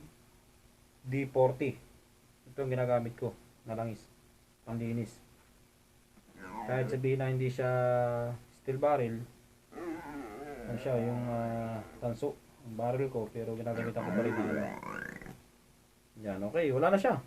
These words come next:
Hmm, wala siyang dumi. Dahil napunta na doon sa una nating ginamit. Okay. Tago lang natin to mga sa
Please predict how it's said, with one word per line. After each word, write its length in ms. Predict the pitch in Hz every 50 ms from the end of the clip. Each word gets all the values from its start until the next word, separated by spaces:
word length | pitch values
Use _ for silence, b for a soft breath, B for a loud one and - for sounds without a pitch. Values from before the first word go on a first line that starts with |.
| - -
Hmm, 160 | 151 143 131 127 - -
wala 240 | - 139 147 170 170
siyang 240 | 170 196 190 190 190
dumi. 240 | 185 196 196 277 233 - - - - - _ _ _ _ _ _ _ _ _ _ - _ _ _ _ _ -
Dahil 240 | 123 123 135 147 147
napunta 320 | 151 147 143 - 156 156
na 80 | 151 156
doon 160 | 156 151 151
sa 80 | 160 151
una 160 | 156 151 151
nating 240 | 156 151 147 151 147
ginamit. 400 | 147 143 143 143 147 139 131 - - - - - - -
Okay. 320 | 156 165 208 220 214 - - - - - - - - - - - - _ _ - - - - _ _ - _ _ _ _ _ _ _ _ _ _ _ - 120 110 104 - - - - - - - - - _ _ _ - - - - -
Tago 240 | 120 123 127 147 156
lang 160 | 156 156 156
natin 240 | 156 156 156 156 151
to 80 | 156
mga 160 | 147 143 139
sa 100 | 139 147